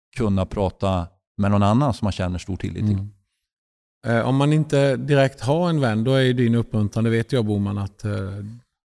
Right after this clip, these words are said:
Speaker 2: skaffa en vän och du behöver en vän.
Speaker 1: Mm.
Speaker 2: Det är ju lätt att säga.
Speaker 1: Ja.
Speaker 2: Vad är dina tankar? Vad är dina tips där?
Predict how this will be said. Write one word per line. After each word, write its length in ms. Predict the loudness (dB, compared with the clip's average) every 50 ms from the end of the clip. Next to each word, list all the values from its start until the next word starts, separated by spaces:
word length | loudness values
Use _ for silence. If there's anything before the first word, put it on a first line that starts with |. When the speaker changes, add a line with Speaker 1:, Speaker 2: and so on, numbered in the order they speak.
| _ _ _ 0
Speaker 2:
skaffa 240 | 2 2 4 4
en 80 | 4 4
vän 240 | 4 4 2 0 0
och 280 | -2 -4 -6 -6 -4
du 120 | -4 -2 2
behöver 320 | 4 4 6 6 4 2
en 80 | 0 0
vän. 240 | -2 -4 -6 -8 -10 -14 -20 _ _
Speaker 1:
Mm. 100 | -12 -10 -6
Speaker 2:
Det 60 | -4
är 60 | -2
ju 220 | -2 0 0 2 2
lätt 260 | 2 2 0 0 -4
att 60 | -4
säga. 340 | -2 -2 -2 -2 -4 -6 -8 -10 _
Speaker 1:
Ja. 180 | -6 -6 -6 -6 -10 _ _ _ _ _ _ -6
Speaker 2:
Vad 80 | -4 -2
är 40 | -2
dina 240 | 0 -2 -2 -2
tankar? 420 | -2 -2 -2 -2 -2 -4 -6 -6 -4
Vad 100 | -4 -4
är 40 | -2
dina 260 | -2 -2 -4 -4 -6
tips 360 | -6 -6 -8 -8 -8 -10 -10
där? 180 | -8 -8 -8